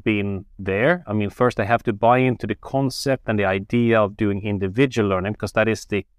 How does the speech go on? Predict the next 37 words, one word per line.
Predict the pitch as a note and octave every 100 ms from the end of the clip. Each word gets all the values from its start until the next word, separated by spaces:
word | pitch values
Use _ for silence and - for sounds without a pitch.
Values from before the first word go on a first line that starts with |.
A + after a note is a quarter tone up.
| _
turnkey | C#3 D3 B2+ - G#2
to, | - G#2+
to, | - G#2+
to | - G#2
doing | A2 G#2+ F#2+
the | G2+ -
aggregated | D3 C#3+ A#2+ G2 F#2 F#2
learning | F#2 F2+ G#2+ A2
that | G2+
we | G2 F#2+
provide. | - F2+ F2+ G#2+ - _ _ _ -
Uh, | A2 G#2+
but | A2+
they're | A2
starting | - - D#3+ D#3+ D3
to, | - C3
to, | - B2
to | - B2+
really | B2+ B2+
understand | A#2+ A2 D#3+ D3 C3 G#2+
that, | G#2
okay, | D#3+ F3+ - F#2 C#3
this | D3+ D#3
is | F3 -
really | C#3+ A#2+
interesting. | G#2+ - G2 - C#3+
Now | B2+ C#3+
we | C#3
can | B2+ A#2+
learn | A#2 D#3 E3
and | C#3+ B2+
automate | B2+ B2 A2 G#2+
on | G#2+ G#2+
an | G#2+
individual | G#2+ G#2 C#3 C#3+ A2
basis, | G2+ F#2+ C#3+ C#3
but | C3